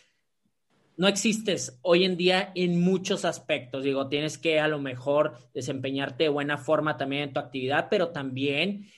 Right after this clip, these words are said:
es parte de toda la cartera de posibilidades que existe. Y vale la pena resaltar que si no existiera, eh, la verdad te lo digo, un Instagram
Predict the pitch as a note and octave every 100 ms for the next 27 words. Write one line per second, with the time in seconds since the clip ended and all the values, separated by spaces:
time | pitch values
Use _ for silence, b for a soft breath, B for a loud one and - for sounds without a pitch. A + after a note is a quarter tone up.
0 | B C#3 D#3+ - _ D#3+ D#3 - - G#3+
1 | A3+ G#3 D#3+ D3+ D3 D3+ F3 F3 D3 -
2 | C#3+ D#3 D#3 D3 C#3 B2+ B2+ C3 C3+ D3
3 | C3 A#3 C4+ C4+ E3+ A#2+ - _ C#3+ C#3+
4 | D3+ G3+ G3+ F3+ F3+ G3 F#3+ F#3 F3 F3
5 | E3+ - D3+ - E3+ E3+ F3+ G#3 G#3 -
6 | G#3 - G3 F#3 F3 C#3 B2+ B B B
7 | - C#3 B2+ B2+ - _ _ D3+ D#3 D3
8 | C#3 D3+ D3+ F#3 F3 D#3+ E3+ F3 F#3 F#3
9 | F3+ F3+ F3 E3 E3